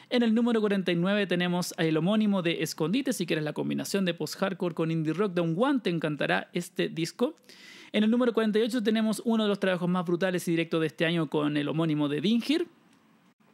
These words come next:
En el cuarenta y siete tenemos el metal más venturoso, pasando de lo alternativo a lo sludge de Errante con Exdisis. En el número cuarenta y seis tenemos a Pieza Oscura con Jazmín.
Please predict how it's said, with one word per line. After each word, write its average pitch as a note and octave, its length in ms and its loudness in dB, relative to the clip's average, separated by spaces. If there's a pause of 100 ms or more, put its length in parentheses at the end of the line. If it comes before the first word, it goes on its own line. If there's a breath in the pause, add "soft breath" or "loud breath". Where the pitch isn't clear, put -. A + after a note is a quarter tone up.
(480 loud breath)
En A#3+ 120 4
el A#3+ 60 2
cuarenta G#3+ 280 2
y - 20 -2
siete C4 300 -2
tenemos G#3 420 0
el G3 100 2
metal G3 300 2
más F#3+ 180 0
venturoso, F#3 720 -2
pasando E3+ 400 -2
de E3 60 0
lo D#3 80 0
alternativo D#3 520 -2
a D#3+ 40 0
lo D3+ 100 -4
sludge F#3+ 400 -4
de E3 200 0
Errante G3 500 0
con F3+ 200 0
Exdisis. - 840 -4 (720 loud breath)
En F3+ 120 2
el F#3 60 2
número A3+ 180 2
cuarenta G3+ 240 0
y G3 40 0
seis A3 200 0
tenemos G3+ 340 0
a F3 100 0
Pieza F#3+ 220 -2
Oscura F#3+ 320 0
con F3+ 160 0
Jazmín. G#3 640 0